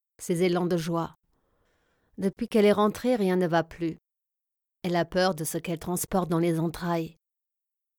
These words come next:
Pour se rassurer, elle se dit qu'elle ne doit pas être la seule à éprouver ce genre d'angoisse.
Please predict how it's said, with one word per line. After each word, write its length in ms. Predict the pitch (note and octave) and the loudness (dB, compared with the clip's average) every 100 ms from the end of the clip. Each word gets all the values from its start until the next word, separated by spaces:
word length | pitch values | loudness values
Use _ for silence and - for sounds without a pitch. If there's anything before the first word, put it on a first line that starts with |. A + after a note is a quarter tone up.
| _ _ | _ _
Pour 180 | - A3+ | -2 0
se 100 | B3 | 2
rassurer, 580 | A#3 B3 - B3+ C#4 D#4+ _ _ _ _ _ _ | 2 2 2 2 0 -2 _ _ _ _ _ _
elle 140 | A#3 G#3+ | 0 2
se 100 | A#3+ | 2
dit 140 | C#4 | 0
qu'elle 160 | - A#3+ | 2 4
ne 60 | |
doit 200 | A3+ A#3 | 6 6
pas 180 | B3+ C#4+ | 6 4
être 220 | C#4+ B3+ | 4 6
la 120 | A#3+ | 4
seule 240 | A#3 D4+ D4+ | 4 4 6
à 100 | G#3+ | 6
éprouver 440 | G3 - F#3+ F#3 | 4 2 2 2
ce 160 | F3+ F#3 | 2 0
genre 320 | F#3 F3+ F3+ | 0 0 -2
d'angoisse. 680 | F3+ F3+ F#3 F#3 F#3 - | -2 0 0 0 -2 -8